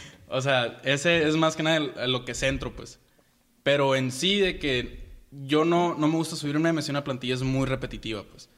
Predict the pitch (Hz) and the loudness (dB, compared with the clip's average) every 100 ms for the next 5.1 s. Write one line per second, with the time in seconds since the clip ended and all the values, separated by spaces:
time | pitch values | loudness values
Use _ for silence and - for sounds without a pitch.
0 | _ _ _ _ 123 127 131 127 127 139 | _ _ _ _ -6 -2 -4 -4 -4 -4
1 | 139 139 147 151 151 131 135 139 147 135 | 0 0 0 0 -2 -4 -4 -2 0 -2
2 | 117 113 110 117 110 120 131 120 110 123 | -2 -2 -2 -6 -6 -6 -4 -4 -4 -2
3 | 135 131 123 113 120 139 131 120 113 107 | -2 -2 -4 -2 0 2 0 0 -4 -6
4 | - 113 120 131 131 120 123 120 147 156 | -8 -2 0 2 0 -2 -4 -2 -2 -2
5 | 131 | -4